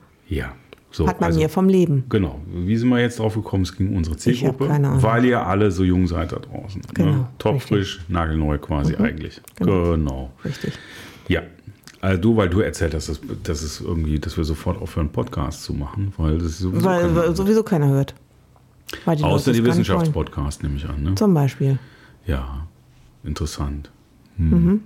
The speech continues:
Speaker 2: Aber ich weiß gar nicht, höre ich, ich, ja,
Speaker 1: Wir
Speaker 2: äh,
Speaker 1: machen aber auch viel Wissenschaft. Also wir machen viel fürs junge Publikum, wir machen auch viel Wissenschaft.
Speaker 2: <laughs> Total viel Wissenschaft.
Speaker 1: Ja, wir haben schon
Speaker 2: Mhm.
Speaker 1: viele Sachen erklärt.
Speaker 2: Wir sind eigentlich die Sendung mit der Maus, oder was?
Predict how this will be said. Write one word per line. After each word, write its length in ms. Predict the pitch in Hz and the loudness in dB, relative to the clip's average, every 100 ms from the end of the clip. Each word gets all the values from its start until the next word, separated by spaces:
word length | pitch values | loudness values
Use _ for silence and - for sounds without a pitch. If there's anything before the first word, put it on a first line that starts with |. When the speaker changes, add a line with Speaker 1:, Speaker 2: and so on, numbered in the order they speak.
| - - - | -8 -14 -4
Speaker 2:
Aber 140 | 151 | -2
ich 140 | 147 - | -2 0
weiß 180 | 147 | -2
gar 100 | - | -2
nicht, 200 | 165 - | -4 -4
höre 140 | - - | -2 -2
ich, 220 | - - | -2 -8
ich, 160 | - - | -10 -4
ja, 200 | 190 - | -2 0
Speaker 1:
Wir 80 | - | 0
Speaker 2:
äh, 60 | 90 | 0
Speaker 1:
machen 240 | 113 143 | 2 2
aber 160 | 92 87 | 2 0
auch 160 | - | -2
viel 200 | - 190 | -2 -2
Wissenschaft. 640 | 139 - 80 - 71 - - - - | -2 -2 -4 -4 -6 -8 -16 -20 -20
Also 240 | - 85 87 | -4 0 2
wir 80 | 92 | 2
machen 220 | 104 110 | 2 0
viel 200 | - 135 | 0 0
fürs 300 | 139 123 - | 0 -2 2
junge 160 | 123 | 4
Publikum, 500 | 87 - - - 139 | 4 0 -2 0 2
wir 80 | 117 | 4
machen 300 | 104 104 110 | 4 2 0
auch 160 | 95 104 | 0 -2
viel 240 | - 117 | 0 0
Wissenschaft. 640 | 95 480 - - 480 - 427 | 2 2 0 0 0 0 -10
Speaker 2:
<laughs> 280 | - - - | -12 -16 -4
Total 420 | 320 254 131 135 | 0 2 2 0
viel 200 | 143 143 | 0 -2
Wissenschaft. 520 | 135 143 135 135 - | -2 -2 -2 -4 -2
Speaker 1:
Ja, 160 | 185 90 67 | 0 0 0
wir 100 | 67 | -2
haben 100 | 71 | -2
schon 120 | 82 107 | 0 2
Speaker 2:
Mhm. 40 | |
Speaker 1:
viele 180 | 120 113 | 2 2
Sachen 260 | 113 101 | 0 0
erklärt. 480 | 69 - - 69 73 - - - - _ _ - 233 | -2 -4 -6 -6 -8 -14 -20 -20 -20 _ _ -10 -6
Speaker 2:
Wir 140 | 196 190 | -2 0
sind 160 | 196 | 2
eigentlich 200 | - 180 | 4 4
die 60 | 180 | 4
Sendung 280 | 170 180 180 | 4 4 4
mit 120 | 170 | 4
der 80 | 170 | 2
Maus, 340 | 175 190 139 139 | 4 2 2 0
oder 180 | 139 139 | -2 0
was? 240 | 139 - | -4 -6